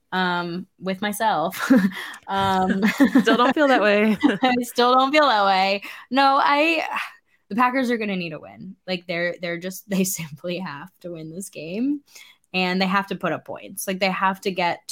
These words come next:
Speaker 1: to at least three touchdowns in this game, in my mind, for them,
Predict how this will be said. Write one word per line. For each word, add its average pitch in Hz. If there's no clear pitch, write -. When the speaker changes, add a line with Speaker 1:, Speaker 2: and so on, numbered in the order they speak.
Speaker 1:
to 160
at 208
least 180
three 160
touchdowns 143
in 165
this 160
game, 151
in 151
my 151
mind, 156
for 165
them, 147